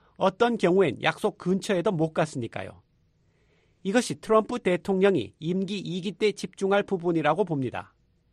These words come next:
바이든 이 기 정부가 이 부분에 집중한다 해도 놀라지 않을 것입니다. 내년에 공화당이 장악할 가능성이 있는 상원에서 지원 예산안을 통과시키기 점점 더 어려워질 것이기 때문입니다.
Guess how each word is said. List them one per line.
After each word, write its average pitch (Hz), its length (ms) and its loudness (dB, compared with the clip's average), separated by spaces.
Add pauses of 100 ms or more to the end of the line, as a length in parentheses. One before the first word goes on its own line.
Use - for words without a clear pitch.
(760)
바이든 170 460 2
이 180 200 -6
기 220 120 -4
정부가 165 480 -2 (260)
이 190 140 -4
부분에 196 340 0
집중한다 185 640 -2
해도 175 300 0
놀라지 180 480 2
않을 156 240 0
것입니다. 101 560 -8 (1160)
내년에 185 400 2
공화당이 208 680 2
장악할 190 500 0
가능성이 170 640 -2
있는 170 260 0
상원에서 160 680 -2 (480)
지원 214 380 0
예산안을 180 560 2
통과시키기 190 720 -4
점점 170 440 -2
더 180 140 2
어려워질 196 600 0
것이기 180 340 -4
때문입니다. 104 640 -4